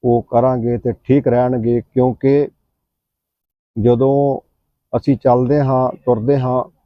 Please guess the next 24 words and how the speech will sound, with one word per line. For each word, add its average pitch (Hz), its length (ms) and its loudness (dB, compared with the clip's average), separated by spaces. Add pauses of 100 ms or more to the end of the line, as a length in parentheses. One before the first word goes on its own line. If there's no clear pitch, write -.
(880)
ਤਾਂ 135 360 2 (240)
ਜੇ 135 140 2
ਚੱਲਦੇ 139 440 0
ਚੱਲਦੇ 143 640 0 (160)
ਪਿੱਛੇ 151 340 0
ਵੇਖਾਂਗੇ, 127 640 0 (840)
ਤਾਂ 123 320 0
ਅਸੀਂ 127 340 -2 (280)
ਡਿੱਗ 135 180 2
ਸਕਦੇ 104 440 -4
ਹਾਂ। 101 160 -10 (920)
ਜੇ 120 220 2
ਚੱਲਦੇ 127 440 0
ਚੱਲਦੇ 131 500 0
ਅਸੀਂ 135 400 -2 (640)
ਇੱਕ 135 240 -2
ਕਦਮ 127 380 -2
ਤੋਂ 131 220 -2
ਬਾਅਦ 120 460 0 (1300)
ਅੱਗੇ 131 440 2
ਕਦਮ, 127 360 -2
ਕਾਫੀ 131 480 0
ਅੱਗੇ 123 260 0
ਕਦਮ 123 380 -2